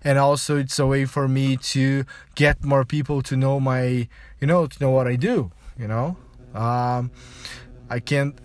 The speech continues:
talk to people outside my regular, uh, you know, environment. Like, I have people from,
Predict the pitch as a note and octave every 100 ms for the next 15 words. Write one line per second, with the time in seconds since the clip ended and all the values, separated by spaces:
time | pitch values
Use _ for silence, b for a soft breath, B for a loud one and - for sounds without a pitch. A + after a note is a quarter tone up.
0 | - - D3 D3 C#3 C3+ D3+ C#3 D3 C#3+
1 | - C#3 C3 - - C#3+ C#3 C3 C3 C3
2 | C3 B2+ C3+ C#3+ C#3+ C#3 C#3+ C#3 B B
3 | B B - A#2+ B2 B2 B2 B2 A#2+ A#2
4 | A#2 A#2 A#2 A#2+ C3+ D#3+ C3+ D#3+ A#3 F#3
5 | C3+ B2 A#2+ A#2+ A#2 B2+ A#2+ C3 B2 D#3
6 | D#3+ D#3 C#3+ C3 C#3+ C#3 C#3+